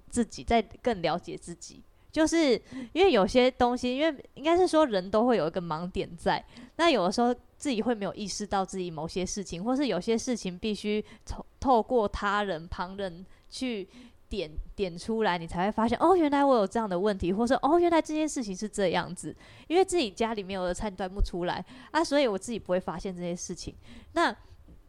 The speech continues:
那我觉得会很开心的就是，我，像我刚刚在聊自信这件事情，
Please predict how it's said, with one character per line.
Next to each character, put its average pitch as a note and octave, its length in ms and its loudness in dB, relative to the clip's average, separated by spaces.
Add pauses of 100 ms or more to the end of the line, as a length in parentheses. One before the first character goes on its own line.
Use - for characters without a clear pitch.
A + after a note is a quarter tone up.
(160)
那 D4 280 2 (360)
我 G#3+ 180 4
觉 B3+ 160 6
得 D4 260 8 (280)
会 D#4+ 120 4
很 A3+ 200 0
开 G3+ 200 -2
心 A3 140 -4
的 F#3 140 -8
就 F#3+ 100 -2
是， G3+ 320 0 (360)
我， G#3 260 0 (240)
像 D#4 240 0
我 F3+ 100 -2
刚 G#3 220 -6
刚 G3+ 280 0 (300)
在 B3 200 4
聊 F#3 220 2
自 A3 220 -4
信 G3+ 180 -4
这 F#3 100 -2
件 F3 200 -2
事 F#3 140 -4
情， - 260 -8